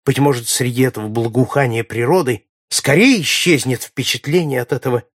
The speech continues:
стервятника. Мой бог, я с самых молодых лет видел ужасы войны, но не могу переваривать одного вида этих мясников».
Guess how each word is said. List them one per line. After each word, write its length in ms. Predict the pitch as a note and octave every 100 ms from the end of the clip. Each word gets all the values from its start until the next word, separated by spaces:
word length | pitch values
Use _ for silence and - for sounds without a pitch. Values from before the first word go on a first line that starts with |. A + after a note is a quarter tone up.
| _ -
стервятника. 1300 | - - - D3 G#2 A2+ A#2+ - - G#2 - - - _ _ _ _ _ _
Мой 180 | F#2+ G2+
бог, 540 | D2 A2+ D3+ A2 -
я 220 | G2 A#2 - _ _ _
с 100 | -
самых 480 | - - E3 E3+ D3+
молодых 500 | D3+ D#3 D#3+ F#3 -
лет 340 | E3+ A#3 -
видел 320 | C3 D3+ B2+
ужасы 500 | C3 F3+ C3 B2+ -
войны, 480 | C#3 D3 D3+ D3+ G#2 _ _ -
но 100 | B2+
не 140 | A#2
могу 260 | A2 G#2+ A#2+
переваривать 840 | A2 G2+ F#2+ A2 G#2 G#2+ F#2+ - _ _ _
одного 360 | G#2 G#2+ A#2+ A#2
вида 440 | A#2 F3 A#3+ A2
этих 340 | G2+ F#2 G2 -
мясников». 960 | A2 - C3+ - A#2 A#2+ - - _